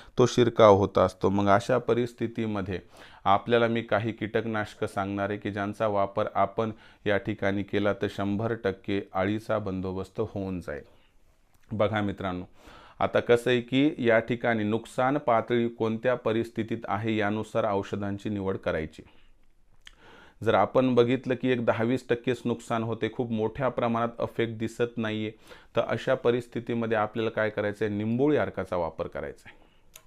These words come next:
निंबोळी अर्क आपल्याला माहिती आहे, ज्यात azotobacter नावाचं ते तत्व असते की ज्याच्या कडवट चवीमुळं, अ, या असणाऱ्या आळ्यांचा जो आहे तर त्या ठिकाणी रिप्रोडक्शनची त्यांची जी गती आहे ती थांबते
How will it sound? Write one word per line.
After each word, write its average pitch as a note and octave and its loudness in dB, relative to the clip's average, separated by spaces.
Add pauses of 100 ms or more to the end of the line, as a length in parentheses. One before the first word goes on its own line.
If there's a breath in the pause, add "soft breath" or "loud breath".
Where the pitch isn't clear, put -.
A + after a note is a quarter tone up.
(1000 loud breath)
निंबोळी A2+ 4
अर्क A2 2
आपल्याला A2 0
माहिती G#2+ -2
आहे, G#2+ -2
ज्यात G#2+ -2
azotobacter G#2+ 0
नावाचं G#2 -4
ते G#2 -2
तत्व G2+ -2
असते F#2+ -4
की G#2 -10
ज्याच्या G2+ -4
कडवट G#2 0 (120)
चवीमुळं, G#2+ -2 (400 loud breath)
अ, G2 -2
या G#2 2
असणाऱ्या G#2+ -2 (120)
आळ्यांचा G#2+ 0
जो G#2+ -4
आहे F#2+ 0
तर A#2 0 (100)
त्या A2 2
ठिकाणी A2 -6
रिप्रोडक्शनची G#2+ 0
त्यांची G2+ -6
जी A2 -6
गती G#2+ -2
आहे G#2+ -4
ती C3 -2 (160)
थांबते F#2+ -6